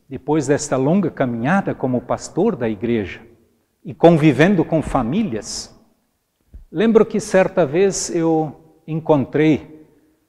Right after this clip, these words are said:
uma mãe com dois filhos. Encontrei na rua.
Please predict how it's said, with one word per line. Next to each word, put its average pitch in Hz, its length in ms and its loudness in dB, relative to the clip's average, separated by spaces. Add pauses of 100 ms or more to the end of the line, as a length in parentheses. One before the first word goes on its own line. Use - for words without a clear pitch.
(300)
uma 139 260 4
mãe 139 400 4 (920)
com 175 240 -2
dois 208 380 4
filhos. - 760 -2 (880)
Encontrei 233 540 0
na 240 140 4
rua. 127 340 2